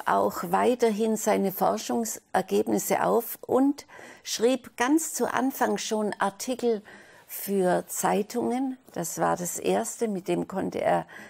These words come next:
ein bisschen Geld verdienen. Mit den Büchern rief er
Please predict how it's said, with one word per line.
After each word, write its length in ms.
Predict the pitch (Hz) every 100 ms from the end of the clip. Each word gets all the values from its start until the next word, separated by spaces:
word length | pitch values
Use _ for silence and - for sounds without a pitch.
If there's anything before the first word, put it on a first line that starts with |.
| -
ein 80 | -
bisschen 480 | 196 214 - 185 170
Geld 260 | 175 185 -
verdienen. 600 | - 220 226 226 240 262 - - - - - - - - _ -
Mit 220 | 220 226
den 220 | 226 214
Büchern 800 | 214 254 311 - 196 160 160 165 - _ - - - _ _ _ _ _ _ _ - -
rief 400 | 220 254 - -
er 400 | - 214 214 202